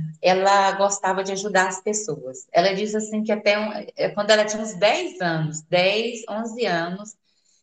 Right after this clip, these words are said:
ela não podia ver uma pessoa doente, que ela já gostava de fazer uma sopa, ela gostava de ajudar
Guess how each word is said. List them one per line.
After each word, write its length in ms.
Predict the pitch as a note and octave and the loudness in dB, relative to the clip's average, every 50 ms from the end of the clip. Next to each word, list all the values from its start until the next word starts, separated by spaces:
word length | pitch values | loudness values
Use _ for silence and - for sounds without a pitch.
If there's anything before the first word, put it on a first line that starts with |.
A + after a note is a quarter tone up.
| _ - | _ 2
ela 300 | F3+ F#3 F#3+ G3 G3 F#3+ | 2 4 4 2 0 0
não 180 | F#3+ G3 F#3+ F#3 | -4 -6 -8 -6
podia 400 | G#3 F#3+ D#3 E3 G#3 A3+ A#3+ A#3 | -6 -6 -2 2 2 4 4 4
ver 80 | A#3 | 2
uma 160 | A3+ A3+ A3+ | 2 2 0
pessoa 380 | A3 A3 G#3+ G#3+ - G3+ F#3+ G3 | 0 -2 -2 -2 -2 -4 -4 -4
doente, 920 | F#3+ - F#3+ F3 E3 D#3+ E3 F3+ G3 G3 G3 F#3+ F#3 E3+ D#3 - - D#3+ D#3 - - - _ _ _ _ | -6 -4 -2 0 0 0 0 -2 -4 -4 -6 -6 -4 -4 -4 -4 -6 -6 -8 -10 -14 -18 _ _ _ _
que 80 | - | 2
ela 180 | F#3 F3+ F3+ F#3 | 4 4 4 4
já 160 | F3+ F#3 F3 | 2 0 2
gostava 460 | E3 F3 F#3 F3+ - F#3 F3+ F3 F3 | 2 2 0 0 0 0 0 0 0
de 160 | E3+ E3+ F#3 | -2 -4 -2
fazer 240 | E3 F#3+ F3+ D#3 E3+ | -2 -2 0 0 0
uma 220 | E3 E3 F3 G#3+ A#3 | 0 2 0 0 0
sopa, 920 | - - - F3 E3 E3+ F3+ F#3+ F#3+ F#3+ F#3+ F#3 F3+ - - D#3+ D#3 D#3 D#3 D#3 - - - _ _ _ _ | -2 -2 0 2 2 2 2 2 2 2 2 0 0 0 -2 0 0 0 -2 -4 -6 -10 -14 _ _ _ _
ela 160 | - F3+ F#3 | 2 2 2
gostava 520 | F#3+ F3+ F#3+ F#3+ F#3+ - F#3+ F#3 F3+ F3+ F#3 | 4 2 2 0 2 2 2 2 2 2 -2
de 120 | F3 F3+ | -2 -2
ajudar 840 | F3+ F#3 F3+ F#3+ G#3 G#3+ - _ D#3+ D#3+ D#3+ E3+ F3+ F3+ F#3 G3 E3+ | -2 -2 -4 -6 -8 -10 -2 _ 4 4 6 4 4 2 0 -4 -6